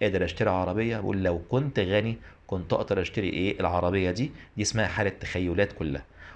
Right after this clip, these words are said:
وطبعا حالة النصيحة لما اقول لك لو انا مكانك كنت اعمل كذا وكذا، بس في الحقيقة انا مش هكون مكانك ابدا ولا انت هتكون ايه مكان. دي اسمها حالة تخيلات عكس الحاضر اللي انت فيه دلوقتي. You should help your brother، عليك ان تساعد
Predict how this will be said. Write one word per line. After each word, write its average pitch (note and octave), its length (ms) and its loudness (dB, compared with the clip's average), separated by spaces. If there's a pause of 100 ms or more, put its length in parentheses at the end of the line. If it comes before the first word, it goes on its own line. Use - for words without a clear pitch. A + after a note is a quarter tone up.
(120)
وطبعا G2 420 2
حالة G#2 300 0
النصيحة G#2 500 0
لما F2+ 160 0
اقول G#2 180 0
لك F#2+ 180 0
لو F#2 140 4
انا A2 120 4
مكانك A2 520 2 (120)
كنت - 220 -4
اعمل G2 280 0
كذا F#2+ 260 0
وكذا، F2+ 280 -2
بس F2 220 -6
في - 60 -8
الحقيقة B2+ 480 2 (380)
انا B2 140 4
مش G#2+ 140 2
هكون F#2+ 220 -2
مكانك G#2+ 400 0
ابدا A2 320 2
ولا F#2+ 120 2
انت G#2+ 140 -2
هتكون F2+ 320 -2
ايه A2 160 0
مكان. F2 380 0
دي G2 80 -2
اسمها G2+ 220 0
حالة G#2+ 200 0
تخيلات F#2+ 760 0 (300)
عكس - 420 -2
الحاضر A2+ 480 0
اللي F#2+ 140 0
انت G#2 160 -2
فيه F#2+ 180 -2
دلوقتي. - 460 -4 (1080)
You G#2 80 4
should C#3 240 2
help B2+ 320 6
your G#2 160 4 (140)
brother، G2+ 520 4
عليك G2 300 2
ان F2 180 -4
تساعد F#2 500 2